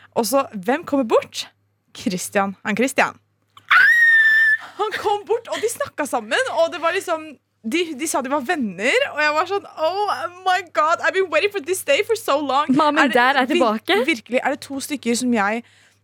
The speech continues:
Speaker 1: I'm rooting for them, liksom, er Caroline Nitter og Christian Brennhoft. Ehm, og så når jeg så at de var sånn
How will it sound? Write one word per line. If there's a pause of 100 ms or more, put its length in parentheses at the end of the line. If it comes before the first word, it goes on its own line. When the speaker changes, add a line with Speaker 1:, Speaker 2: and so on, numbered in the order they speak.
(580)
Speaker 1:
I'm
rooting
for
them,
liksom, (120)
er (380)
Caroline
Nitter
og
Christian
Brennhoft. (440)
Ehm,
og
så
når
jeg
så
at
de
var
sånn